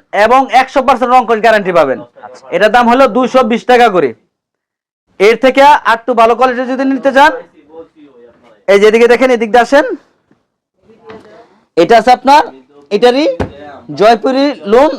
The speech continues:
Speaker 1: এটা হলো আরেকটু ভালো, আরেকটু ভালো সুতার মধ্যে।
Speaker 2: কিন্তু কালার যাবে না?
Speaker 1: সেটারও কালার যাবে না, কোনো
Speaker 2: ওই
Speaker 1: কাপড়ের কালার যাবে না।
Speaker 2: দুইশো বিশ টাকাটাও কালার যাবে না?
Speaker 1: এক কোটি পার্সেন্ট রং কোষ গ্যারান্টি, রং যাওয়ার কোনো প্রশ্নই উঠে না।
Speaker 2: আচ্ছা।
Speaker 1: রং যাওয়ার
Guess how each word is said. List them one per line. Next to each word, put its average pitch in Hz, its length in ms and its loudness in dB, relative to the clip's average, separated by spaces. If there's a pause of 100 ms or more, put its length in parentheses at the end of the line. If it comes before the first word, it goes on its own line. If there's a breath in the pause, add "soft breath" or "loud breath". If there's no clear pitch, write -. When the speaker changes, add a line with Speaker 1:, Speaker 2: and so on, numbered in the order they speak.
(100)
Speaker 1:
এটা 220 140 -2
হলো 247 140 4 (160)
আরেকটু 262 340 -2
ভালো, 196 180 2 (300)
আরেকটু 208 260 -4
ভালো 208 180 2
সুতার 214 280 0
মধ্যে। 131 220 -4 (320)
Speaker 2:
কিন্তু 165 240 -8
কালার 170 280 2
যাবে 151 200 -2
না? - 40 -18 (540)
Speaker 1:
সেটারও 240 420 2
কালার 214 240 2
যাবে 151 200 0
না, - 40 -14 (280)
কোনো 269 220 0
Speaker 2:
ওই 294 120 0
Speaker 1:
কাপড়ের 277 420 2
কালার 226 220 4
যাবে 180 140 0
না। - 20 -8
Speaker 2:
দুইশো 185 140 -8
বিশ 190 160 -12
টাকাটাও 214 320 -2
কালার 165 220 -4
যাবে 139 120 -8
না? 131 40 -10 (140)
Speaker 1:
এক 254 160 0
কোটি 294 220 -4
পার্সেন্ট 262 280 0
রং 262 160 2
কোষ 233 160 0
গ্যারান্টি, 196 260 0 (140)
রং 240 100 4 (140)
যাওয়ার 262 240 4
কোনো 254 120 -2 (120)
প্রশ্নই 233 460 2
উঠে 208 220 2
না। 120 60 -2 (260)
Speaker 2:
আচ্ছা। - 200 -20 (380)
Speaker 1:
রং 202 240 2 (160)
যাওয়ার 262 280 4